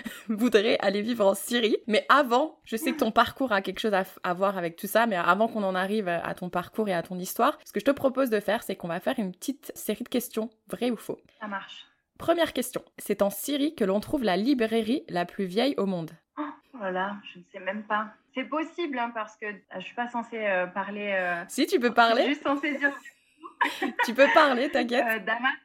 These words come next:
Speaker 2: Damas, c'est la capitale la plus vieille au monde, c'est-à-dire celle qui a le plus longtemps été, euh, habitée. Ça fait quatre mille ans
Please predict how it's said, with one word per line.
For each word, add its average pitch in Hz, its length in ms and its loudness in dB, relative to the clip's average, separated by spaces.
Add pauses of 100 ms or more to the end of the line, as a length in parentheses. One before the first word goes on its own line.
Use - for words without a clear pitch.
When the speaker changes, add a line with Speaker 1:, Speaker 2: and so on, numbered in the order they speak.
(140)
Speaker 2:
Damas, 240 360 2
c'est 233 120 -8
la 185 380 0 (100)
capitale 233 760 -4 (180)
la 190 300 -2 (180)
plus 247 200 -10
vieille 220 600 -6
au 208 80 -6
monde, 220 320 -4 (240)
c'est-à-dire 196 340 -4
celle 214 140 -8
qui 220 140 -6
a 202 40 -2
le 196 140 -6
plus 220 140 -20
longtemps 220 200 -8 (560)
été, 220 200 -10
euh, 185 140 2 (120)
habitée. 208 340 -12
Ça 262 120 -16
fait 185 100 -14
quatre 233 280 -6
mille 240 200 -6
ans 247 180 0